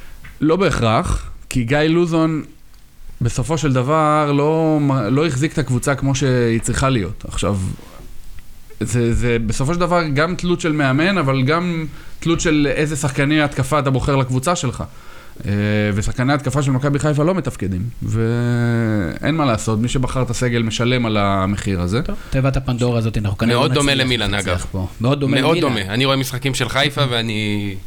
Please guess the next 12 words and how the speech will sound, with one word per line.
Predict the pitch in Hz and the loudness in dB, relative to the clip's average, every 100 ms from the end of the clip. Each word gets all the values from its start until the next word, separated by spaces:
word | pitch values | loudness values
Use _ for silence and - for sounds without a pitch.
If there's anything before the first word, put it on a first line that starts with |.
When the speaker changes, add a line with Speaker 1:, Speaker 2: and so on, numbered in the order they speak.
| - | -8
Speaker 3:
לפעמים | 104 117 117 113 | -4 0 0 2
בהלם | 110 113 104 | 0 0 -2
מכמה | 98 107 104 | -2 -2 -2
שזה | 92 | -2
דומה | 98 98 | -2 0
למילאן. | 95 92 85 82 - - - - - | 0 0 -2 -6 -10 -18 -18 -16 -6
Speaker 2:
ת-, | 110 101 | -4 -2
תן | 110 | 0
לי, | 113 113 107 | 2 2 0
או-אה, | 95 113 107 107 110 | 0 2 2 0 0
סקרנת | - 127 131 120 117 | 0 0 0 0 -2
אותי. | 110 120 139 | -2 0 -2